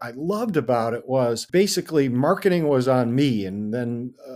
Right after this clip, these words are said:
ultimately, uh, one other person. So that means that I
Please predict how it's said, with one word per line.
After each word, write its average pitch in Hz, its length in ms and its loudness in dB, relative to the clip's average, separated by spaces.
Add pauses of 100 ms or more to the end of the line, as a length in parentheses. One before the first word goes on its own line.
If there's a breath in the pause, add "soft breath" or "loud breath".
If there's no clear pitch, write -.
ultimately, 135 800 -2
uh, 117 100 0
one 131 260 2
other 127 200 2
person. 123 460 -6
So - 180 -2
that 196 300 -2
means 135 540 -2
that 127 180 2
I 123 240 0